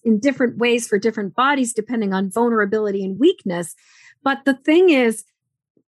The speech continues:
what, the way I look at it is, like, it's like a body that is in such a state of distress that it's gone red alert,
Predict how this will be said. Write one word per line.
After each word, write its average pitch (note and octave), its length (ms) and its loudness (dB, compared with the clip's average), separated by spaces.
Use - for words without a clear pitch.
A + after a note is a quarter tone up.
what, A#3+ 260 2
the C#4+ 80 2
way D4 140 4
I F4 140 4
look D#4 200 0
at B3+ 140 0
it A#3 100 -4
is, A3+ 160 -4
like, A3+ 300 -4
it's A#3+ 160 -4
like B3 140 -2
a A3+ 60 -2
body D4 560 4
that A#3+ 140 0
is A3+ 260 -4
in A3+ 200 -4
such C4+ 280 -4
a E4+ 60 -2
state C4+ 480 0
of G#3 160 -6
distress G#3+ 760 -2
that C4 120 2
it's B3 140 -6
gone A#3 400 0
red D4+ 200 2
alert, G#3 500 -2